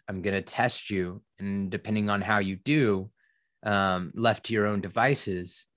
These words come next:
I will then, if I deem you worthy, take you on as a student, and I'll answer every question you've ever had about the paranormal."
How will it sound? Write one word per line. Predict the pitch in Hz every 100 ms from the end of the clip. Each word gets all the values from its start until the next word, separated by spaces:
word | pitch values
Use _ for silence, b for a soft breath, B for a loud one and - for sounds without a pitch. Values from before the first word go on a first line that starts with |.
| _ _ _ _ _
I | 101 107
will | 104 110 107 98 -
then, | 113 98 117 107 101 98 107 _ _ _ -
if | 104
I | 107
deem | 92 110 110
you | 104
worthy, | 104 147 127 90 98 92 98 - _ _ _ -
take | 123 120 -
you | 120
on | 113 110
as | 101 98
a |
student, | - - 143 123 101 95 _ _
and | 104
I'll | 104 -
answer | 117 120 - 107
every | 117 117 107
question | - 117 - 107
you've | 95 92
ever | 104 98
had | 104 104
about | 92 92 -
the |
paranormal." | - 98 90 98 98 85